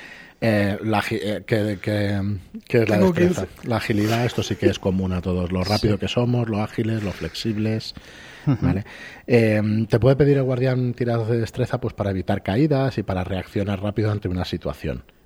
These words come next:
Speaker 1: ¿vale? A mí me gusta mucho este cambio de las reglas porque te permite, cuando no tienes clara la habilidad de los personajes, te permite tirar por estas características. Así que, no sé, me parece que facilita un montón, probablemente a los novatos,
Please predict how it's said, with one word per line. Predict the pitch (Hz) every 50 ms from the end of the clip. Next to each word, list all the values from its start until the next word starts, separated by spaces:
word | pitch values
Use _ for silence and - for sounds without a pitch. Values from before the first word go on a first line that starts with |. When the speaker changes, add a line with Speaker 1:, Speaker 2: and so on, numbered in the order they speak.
| _ -
Speaker 1:
¿vale? | 90 113 - - - -
A | - 113
mí | 127
me | 139
gusta | 147 156 - - 135
mucho | 135 131 127 - - 117
este | - - 107
cambio | - - 120 120 120 113 117 120
de | 113 95
las | 95 92 101
reglas | 120 123 117 120 127 -
porque | - 107 92 95
te | 85 95 82
permite, | 95 90 98 110 110 - - 135 135 131 - - - - - -
cuando | - 117 107 110
no | 113 120
tienes | 123 147 127 -
clara | - 147 131 127
la | 117 113
habilidad | 104 104 98 95 92 98 123 160 - -
de | 117
los | 98 87
personajes, | - 104 - - 151 - - - -
te | - - 104
permite | - 101 95 104 113 107 135 113
tirar | - 107 101 107 110
por | - 107 98
estas | - - 107 -
características. | - - 92 85 - - 82 76 80 - - - - - 64 - - - - - - - - - - -
Así | - 92 - 107 90
que, | - 101 98 95 95
no | 95 107
sé, | - 110 107 - -
me | 104 101
parece | - 110 110 - 147 127
que | - 135 120
facilita | - 113 104 - - 104 101 107 113 117
un | 117 113
montón, | 107 98 98 - - 123 151 196 - - - - - - - - - - - - - - _ _
probablemente | - 117 110 107 113 123 123 127 127 123 - 117
a |
los | 107 104 92
novatos, | 104 101 113 135 - - 185 196 -